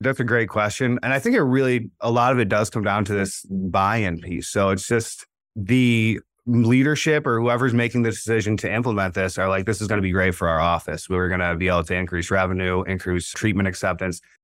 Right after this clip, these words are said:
But somewhere along the lines there, the people that are actually using it, either they don't understand the value of it, or, you know, people are pre-wired in dental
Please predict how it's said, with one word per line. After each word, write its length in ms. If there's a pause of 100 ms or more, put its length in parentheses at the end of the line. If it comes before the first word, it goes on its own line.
(100)
But 160
somewhere 380
along 280
the 100
lines 380
there, 360 (220)
the 80
people 300
that 140
are 100
actually 380
using 340
it, 100
either 360
they 240
don't 160
understand 440
the 60
value 420
of 120
it, 160 (320)
or, 500
you 100
know, 100
people 220
are 120
pre-wired 760
in 280
dental 560